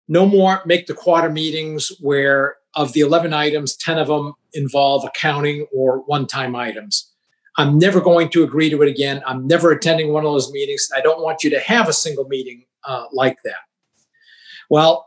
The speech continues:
uh, uh, same thing with distributor loading. And I had the discussion with each of the business leaders and said, "I'm gonna start putting in audit routines to make sure that this does not happen. No price and terms at the, uh, end of the quarter."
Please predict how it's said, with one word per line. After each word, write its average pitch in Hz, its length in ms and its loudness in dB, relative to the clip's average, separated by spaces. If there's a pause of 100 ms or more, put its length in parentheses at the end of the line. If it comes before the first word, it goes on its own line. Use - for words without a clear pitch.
uh, 139 380 -4 (580)
uh, 147 140 -6
same 190 240 2
thing 185 100 0
with 165 140 2
distributor 165 480 0
loading. 120 400 -4
And 131 100 -10
I 127 100 -8
had 147 140 -2
the 139 120 0
discussion 151 560 -4
with 139 120 -6
each 147 180 -2
of 139 40 -16
the 143 60 -16 (100)
business 156 320 -4
leaders 135 380 -4
and 143 100 -10
said, 139 320 -4 (400)
"I'm 147 120 -2
gonna 151 120 4
start 165 320 2
putting 160 200 0
in 143 120 -2
audit 196 340 0
routines 156 500 -2
to 156 80 -10
make 156 180 2
sure 156 240 0
that 131 180 -14
this 147 200 -2
does 123 240 -4
not 147 340 2
happen. 139 440 -2
No 143 160 -2
price 156 420 0
and 147 100 -8
terms 147 400 -4
at 139 160 -4
the, 123 300 -8 (140)
uh, 123 120 -4 (100)
end 139 180 0
of 127 60 -4
the 127 60 -2
quarter." 117 420 0